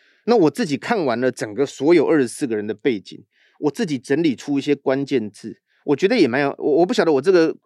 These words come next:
逻辑对不对，但我觉得有一些发现啊，对我自己来讲啊，第一个，他有蛮多的军工背景的人。所谓军工这里有两块，一个是他有航-，航太啊，这个，这个，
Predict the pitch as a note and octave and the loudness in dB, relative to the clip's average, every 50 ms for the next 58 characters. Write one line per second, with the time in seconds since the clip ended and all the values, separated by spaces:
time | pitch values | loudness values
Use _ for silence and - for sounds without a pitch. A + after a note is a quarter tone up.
0 | _ _ - D3+ D3+ E3+ F#3 - - C#3 C3+ - E3+ D3 A2 A#2 G#2+ C3+ B2+ - | _ _ -2 2 4 4 4 2 0 -4 0 0 0 0 0 -2 -2 -2 0 0
1 | A3 A3+ G3 D3 A#2 - - C#3+ D3 D3 C3+ A2 A#2 C3 - - D3 C#3 - C#3+ | 0 0 0 0 -2 -2 -2 -2 -2 0 0 -2 -2 -2 -2 -2 -2 -2 -2 -2
2 | C3+ C3+ - - D#3+ C3+ G2+ F2+ A2 A2+ - E3 C3 A2 A2 - F3 D3+ A#2+ A#2 | -4 -4 -4 -2 0 0 0 -2 -4 -4 -2 -2 -2 -2 -4 -4 -6 -6 -6 -6
3 | G#2 G2+ G2+ F#2+ - - B1+ - - - _ _ _ _ _ - B3+ C#4+ C#4+ B3+ | -6 -4 -6 -6 -8 -10 -12 -14 -16 -20 _ _ _ _ _ 0 2 2 4 4
4 | A#3 F3+ - - A#3 B3 G3 D#3+ C#3 C#3+ C3+ C#3+ D#3 - F#3+ F#3 F3+ E3 D#3+ - | 4 2 2 0 2 4 4 4 4 2 0 0 2 4 6 6 6 4 4 2
5 | F3+ F#3 F3+ E3 F3+ F3+ F#3 F#3+ F#3+ _ - F3 C#3+ B2 - G#2+ G2+ F#2 E2+ F2 | 2 2 4 4 4 2 2 0 0 _ 2 2 2 0 -2 -8 -10 -10 -12 -12
6 | E2+ E2+ G#2 _ _ _ _ _ _ _ _ - F3+ G3+ G3+ - A#3 A#3 A3 A3 | -16 -18 -20 _ _ _ _ _ _ _ _ 4 6 6 6 6 4 4 4 4
7 | A3+ G3+ G3+ F3+ E3+ E3 D#3 A2+ G2 F#2 - - - C3 G#2 G#2+ - - G#3 A3 | 4 4 6 6 6 4 4 0 -2 -6 -10 -6 -6 -6 -6 -6 -4 -2 4 4
8 | G#3 G3+ G3+ G3+ G#3+ F#3+ D3+ - - - - - - C#3+ C3+ D#3 E3+ - - A3 | 4 4 4 2 2 2 0 0 -4 -12 -20 -10 -6 -4 -4 -4 -4 -2 0 0
9 | G3+ F3 D#3+ D#3 D3+ D3+ D3 D3+ D3+ - D#3+ D3+ D#3 D3+ D3 C#3+ - _ _ _ | 2 2 4 2 2 2 0 -2 -2 -4 0 4 4 4 4 2 -2 _ _ _
10 | _ _ - D#3 D3+ C3+ D3 D3 D3 C#3+ C#3+ C#3 C#3 C3+ | _ _ 0 0 0 2 4 6 6 8 6 6 4 2